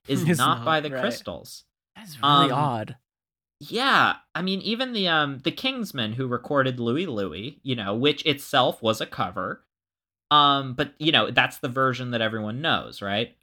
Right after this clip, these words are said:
Speaker 2: Right.
Speaker 1: Um, however, by the time the song became a hit, the Kingsmen had broken up.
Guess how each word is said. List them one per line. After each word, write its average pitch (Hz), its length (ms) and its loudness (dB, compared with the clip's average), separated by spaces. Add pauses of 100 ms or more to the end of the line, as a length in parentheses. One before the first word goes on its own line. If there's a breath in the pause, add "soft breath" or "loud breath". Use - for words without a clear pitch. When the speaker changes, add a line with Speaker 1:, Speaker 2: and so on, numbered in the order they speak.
(100)
Speaker 2:
Right. 135 420 0
Speaker 1:
Um, 135 440 2 (580)
however, 160 560 4
by 151 200 6
the 139 100 -4
time 254 380 -2
the 208 80 -2
song 143 520 -6
became 123 420 -8
a 107 40 -2
hit, 139 380 -4
the 110 60 -12
Kingsmen 175 580 -8
had 113 220 -8
broken 107 400 -6
up. - 340 -6